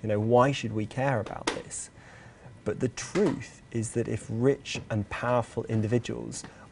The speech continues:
are able to keep their money offshore and not pay the taxes that they should, it means that there is less money for vital public services like healthcare, education, roads,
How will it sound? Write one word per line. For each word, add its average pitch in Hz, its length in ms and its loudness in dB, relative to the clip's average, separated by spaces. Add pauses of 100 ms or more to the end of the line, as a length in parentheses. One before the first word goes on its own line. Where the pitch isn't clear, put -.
(160)
are 110 240 4
able 113 260 2
to - 220 -6
keep - 340 -2
their 113 140 4
money 107 360 4
offshore - 680 0 (500)
and 107 240 8
not 120 280 8
pay 110 240 0
the - 100 -6
taxes - 520 -8
that 113 120 -10
they 107 140 -2
should, 117 500 4 (320)
it 135 180 4
means 117 260 4
that - 120 -2
there 107 160 0
is 101 100 -2
less 107 400 6
money 113 400 2 (320)
for - 160 0
vital 117 580 2
public - 460 -4
services - 680 -2 (280)
like - 220 -2
healthcare, - 720 0 (600)
education, 113 880 2 (300)
roads, 113 640 8